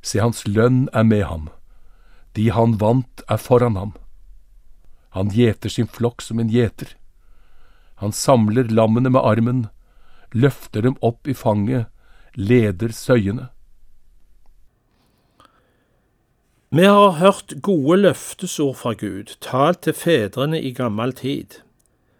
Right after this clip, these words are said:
Speaker 2: Men det er òg ord til oss.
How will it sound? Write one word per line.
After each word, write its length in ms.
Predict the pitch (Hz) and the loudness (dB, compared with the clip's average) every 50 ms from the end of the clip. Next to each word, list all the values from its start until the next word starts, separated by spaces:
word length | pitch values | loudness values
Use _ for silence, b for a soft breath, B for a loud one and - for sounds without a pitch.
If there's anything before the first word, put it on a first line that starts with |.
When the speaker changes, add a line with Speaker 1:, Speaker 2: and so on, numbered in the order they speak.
| _ _ 147 | _ _ 0
Speaker 2:
Men 300 | 127 123 123 127 139 127 | 2 2 2 2 0 -2
det 160 | 123 127 131 | -2 -2 -2
er 320 | 127 123 127 127 127 120 - | -2 0 0 -2 -2 -2 0
òg 320 | 120 139 170 190 185 - | 2 2 2 2 -2 -6
ord 400 | - 127 131 147 165 175 160 - | -6 -4 -4 -4 -4 -6 -8 -10
til 160 | - 175 175 | -10 -8 -6
oss. 480 | 165 180 175 - - - - - - | -4 -4 -6 -6 -8 -14 -16 -18 -20